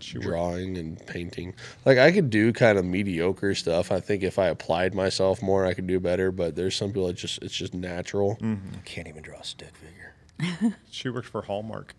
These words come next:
Speaker 2: Really?
Speaker 1: Mm-hmm. She did greeting cards. Yeah.
Speaker 2: Wow.
Speaker 1: Yeah.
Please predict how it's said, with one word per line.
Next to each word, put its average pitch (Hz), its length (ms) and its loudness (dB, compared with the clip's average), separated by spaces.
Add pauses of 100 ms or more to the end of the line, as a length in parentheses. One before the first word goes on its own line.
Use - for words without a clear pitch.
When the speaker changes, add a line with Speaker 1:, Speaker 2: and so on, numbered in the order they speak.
(580)
Speaker 2:
Really? 92 400 6
Speaker 1:
Mm-hmm. 110 420 -4
She - 160 -14
did 101 140 -8
greeting 101 280 -2
cards. - 400 -10
Yeah. 98 220 -6 (520)
Speaker 2:
Wow. 92 580 -2
Speaker 1:
Yeah. - 240 -10